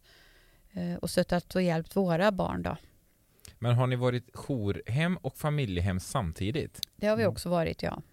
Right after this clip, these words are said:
Speaker 2: Så att ni kan ha en familjehemsplacerad och så ringer det mitt i natten,
Speaker 3: Ja.
Speaker 2: eh,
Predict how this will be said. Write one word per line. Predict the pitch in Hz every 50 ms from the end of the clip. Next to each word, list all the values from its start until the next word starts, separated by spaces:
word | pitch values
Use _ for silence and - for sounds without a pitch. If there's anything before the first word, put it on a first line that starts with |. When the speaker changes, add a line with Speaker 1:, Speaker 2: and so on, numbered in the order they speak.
| _ _ _ _
Speaker 2:
Så | - - 123
att | 123 - - - -
ni | 110 117 120
kan | 110 - - 123 123 120
ha | 113 127 143 156 156
en | 151
familjehemsplacerad | - - 156 151 143 117 101 98 101 98 95 - - - 101 - - 104 101 101 101 117 135 151 160 165 - - _ _ _ _ _ _ _ _ _ _ _ _ _ _
och | - 139 165 165 - - _ - -
så | - - 165 165
ringer | 147 127 107 104 104
det | 104 104
mitt | 104 98 90 - -
i | 101
natten, | 92 85 82 - _ - 95 92 90 87 87 87 95 - _ _ _
Speaker 3:
Ja. | - 117 107
Speaker 2:
eh, | 104